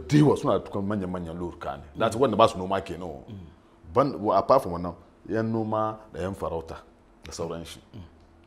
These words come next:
Speaker 1: So you can imagine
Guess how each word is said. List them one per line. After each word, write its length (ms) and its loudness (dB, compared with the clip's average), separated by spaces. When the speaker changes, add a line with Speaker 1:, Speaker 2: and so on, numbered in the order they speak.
Speaker 1:
So 260 6
you 200 6
can 440 2
imagine 880 -2